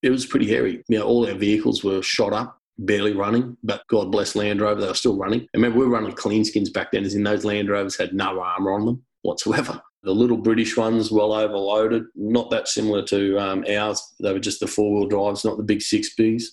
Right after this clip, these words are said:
I just remember s-, every time, <laughs> you know, walking past or near, there's just holes all through 'em. But like I said, they pretty well kept going. Might not have been running too well, but they kept moving forward. Um, we didn't sleep for days,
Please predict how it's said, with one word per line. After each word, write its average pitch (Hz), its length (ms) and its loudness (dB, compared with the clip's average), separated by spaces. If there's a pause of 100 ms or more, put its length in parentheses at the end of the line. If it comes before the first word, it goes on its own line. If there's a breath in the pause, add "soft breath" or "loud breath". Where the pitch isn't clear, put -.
(240)
I 98 80 -4
just 98 180 -2
remember 101 220 0
s-, - 260 -6
every 104 200 -2
time, 101 300 -2
<laughs> - 0 -
you 110 100 -2
know, - 120 -8
walking 104 300 -2
past 95 300 -2
or 92 100 -4
near, 98 160 0
there's 95 160 -2
just 90 160 -6
holes 95 260 0
all 95 160 0
through 101 280 -2
'em. 101 220 -4
But - 240 -2
like 104 140 0
I 101 60 0
said, 104 220 0
they 101 100 -2
pretty 104 200 0
well 95 140 -2
kept - 320 -8
going. 104 460 -2 (100)
Might 101 200 -4
not 101 120 -2
have 95 80 -4
been 98 180 -2
running 101 280 -2
too 104 200 0
well, 98 200 0
but 95 160 -2
they 95 80 -2
kept 104 220 -2
moving 98 300 -2
forward. 101 440 0 (240)
Um, 98 280 0
we 110 100 4
didn't 107 200 0
sleep 107 520 0
for - 120 -8
days, 101 600 -2